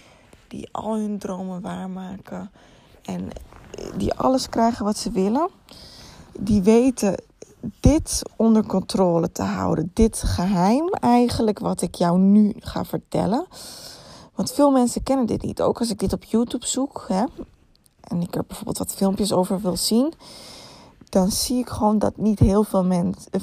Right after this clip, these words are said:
filmpjes hierover bekeken worden. En dat komt niet omdat het geen goede informatie is, het is omdat het gewoon nog onbekend is.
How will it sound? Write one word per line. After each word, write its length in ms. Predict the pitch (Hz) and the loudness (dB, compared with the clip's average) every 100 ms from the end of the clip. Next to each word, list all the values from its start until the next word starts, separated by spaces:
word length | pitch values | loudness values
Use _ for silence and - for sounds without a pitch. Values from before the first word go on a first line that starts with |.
| - | 0
filmpjes 380 | 302 349 339 - | 2 2 0 2
hierover 460 | 214 - 208 214 | 2 4 2 0
bekeken 600 | 214 - 262 277 262 - | -2 0 4 4 4 -2
worden. 220 | - 185 | -2 0
En 60 | 180 | 0
dat 180 | 175 - | -2 2
komt 320 | 240 240 - - - - - | 2 2 -2 -12 -20 -20 -2
niet 220 | 240 302 | 2 2
omdat 160 | - 294 | 2 2
het 140 | 226 | 4
geen 160 | - 233 | 6 4
goede 240 | - 226 | 2 2
informatie 600 | 196 185 185 190 208 - | 0 0 -2 0 0 -2
is, 80 | 196 | -6
het 140 | - 175 | -6 -6
is 160 | 185 | -4
omdat 260 | 180 170 - | -4 -4 -6
het 120 | - | -12
gewoon 280 | - 175 170 | -2 0 2
nog 140 | 175 - | -2 -2
onbekend 680 | 180 170 - 175 165 - | 0 0 0 0 0 -2
is. 320 | - - - | -8 -10 -14